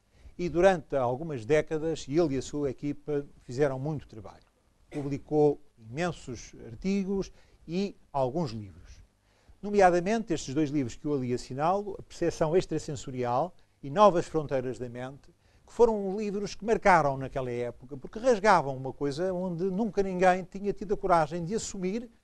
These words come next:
e de assumir de acordo com o rigor do método científico, o que ele assumiu. E, portanto, foram realmente, eh, foi uma época que foi marcada.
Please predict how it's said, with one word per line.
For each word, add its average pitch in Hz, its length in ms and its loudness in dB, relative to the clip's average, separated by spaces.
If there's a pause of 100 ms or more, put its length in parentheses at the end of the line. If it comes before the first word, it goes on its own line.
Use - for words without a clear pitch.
(160)
e 190 100 -6
de 226 80 -2
assumir 214 420 -2
de 233 140 -2
acordo 254 500 0 (160)
com 220 540 -2
o - 20 -4
rigor 196 360 2
do 190 100 -6
método 160 300 -4
científico, 147 600 -10 (200)
o 214 120 -6
que 151 220 -8
ele 147 120 -4
assumiu. 107 380 -14 (680)
E, 185 60 -4
portanto, 226 400 0
foram 214 360 6
realmente, 185 400 0 (140)
eh, 151 360 -6
foi 165 140 -4
uma 226 140 -2
época 220 580 0
que - 120 -18
foi 214 180 4
marcada. - 360 -6